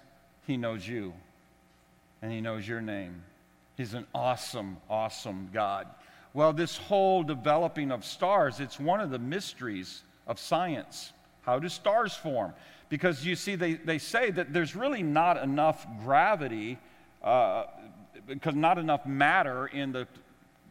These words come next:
cloud that ends up condensing upon itself and becoming a star.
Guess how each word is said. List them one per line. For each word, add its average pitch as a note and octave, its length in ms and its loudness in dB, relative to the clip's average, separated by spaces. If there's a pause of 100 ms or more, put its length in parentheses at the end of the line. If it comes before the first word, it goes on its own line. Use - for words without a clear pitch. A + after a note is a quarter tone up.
(280)
cloud C3 640 0
that B2+ 140 -2
ends B2+ 280 -4
up - 440 -2
condensing C3 640 -4
upon B2+ 300 -4
itself B2 400 -2
and A#2+ 80 -12
becoming B2+ 300 -4
a A#2 60 -10
star. C#3 400 4